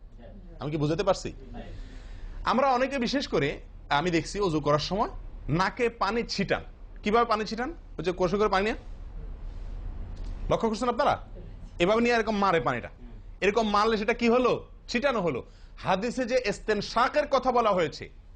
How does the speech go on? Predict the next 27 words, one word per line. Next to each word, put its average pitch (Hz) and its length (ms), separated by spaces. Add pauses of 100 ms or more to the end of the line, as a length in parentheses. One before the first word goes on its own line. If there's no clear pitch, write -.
(180)
সেটা 180 220
হলো 117 200
না। 80 100 (840)
আপনি 196 220
সারা 214 320
জীবন 285 240
অজু 285 180
করলেন, 175 400 (400)
অথচ 185 260
আপনার 202 480
কখনো 196 300
নাকে 175 280
পানি 170 240
দেওয়ার 190 280
সুন্নাটি 175 520
আদায় 254 300
হলো 214 180
না। 120 140 (260)
সারা 208 280 (100)
জীবন, 226 400
আজীবন 220 400
আপনার 240 340 (420)
অজুটি 175 320
হয়ে 202 220
গেল 233 160
সুন্নাত 120 400
ছাড়া। - 200